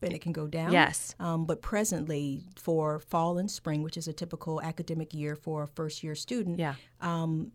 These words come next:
Speaker 1: it could be close to fifty thousand dollars a year. Just,
Speaker 2: And
Speaker 1: just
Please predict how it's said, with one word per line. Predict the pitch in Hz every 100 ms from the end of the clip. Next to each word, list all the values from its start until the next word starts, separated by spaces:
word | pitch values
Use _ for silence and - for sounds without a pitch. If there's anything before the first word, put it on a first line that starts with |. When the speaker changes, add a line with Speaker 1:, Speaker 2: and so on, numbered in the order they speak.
| -
Speaker 1:
it | 180
could | 196 165
be | - 165 165 160 160 -
close | - 269 -
to | 240
fifty | 202 196
thousand | 180 165 160 160
dollars | 156 147 147 -
a | 165
year. | 147 - - - _ _ -
Just, | 208 196
Speaker 2:
And | -
Speaker 1:
just | 247 -